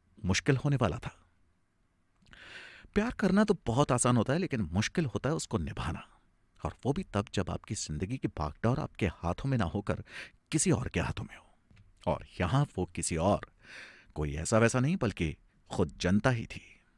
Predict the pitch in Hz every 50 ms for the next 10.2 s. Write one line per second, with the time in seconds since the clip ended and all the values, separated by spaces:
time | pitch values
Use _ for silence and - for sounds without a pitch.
0 | _ _ _ _ _ _ _ _ _ - - - - - - - - 135 147 180
1 | 175 180 - - 170 147 156 165 190 - - 165 135 - - - - 120 113 -
2 | - 98 82 - 90 85 80 - - - 92 85 - 101 107 123 143 - - 110
3 | 110 110 113 139 120 82 69 69 _ _ _ _ _ _ _ _ _ - - -
4 | - - 143 156 127 - - - - - - - - - - _ _ _ _ _
5 | _ _ _ _ _ _ _ - - - - - 143 139 120 113 127 156 196 233
6 | 240 185 175 170 196 214 185 165 - 156 127 98 90 98 104 - 151 180 190 139
7 | - 101 85 - - - - - - - - 120 104 - 101 90 - - 135 -
8 | - 101 85 - - - - - - _ _ _ _ _ _ _ _ _ _ _
9 | _ _ _ _ _ _ _ _ _ _ _ _ _ - - - - 151 123 104
10 | 107 110 98